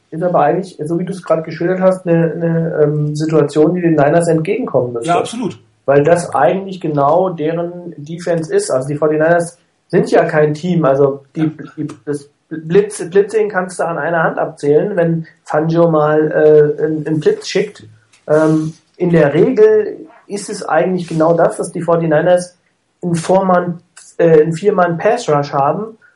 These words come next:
Speaker 1: und in der Regel mit, mit sieben Leuten irgendwo im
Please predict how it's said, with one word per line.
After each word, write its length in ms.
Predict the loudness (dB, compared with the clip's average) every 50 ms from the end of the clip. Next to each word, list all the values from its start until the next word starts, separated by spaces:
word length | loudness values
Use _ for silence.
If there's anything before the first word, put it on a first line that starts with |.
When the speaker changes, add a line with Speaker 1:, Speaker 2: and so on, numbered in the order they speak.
| _ _ _
Speaker 1:
und 320 | 0 2 2 2 2 0
in 140 | -2 -2 0
der 160 | 2 4 4
Regel 320 | 4 4 4 2 2 2 2
mit, 240 | 2 0 -2 -4 -6
mit 280 | -4 -4 -4 -4 -4
sieben 240 | -6 -6 -4 -2 0
Leuten 540 | 2 4 4 2 2 0 -2 -2 -2 -2 0
irgendwo 540 | 2 2 2 2 0 -2 0 0 2 2 2
im 420 | 2 2 2 2 2 2 0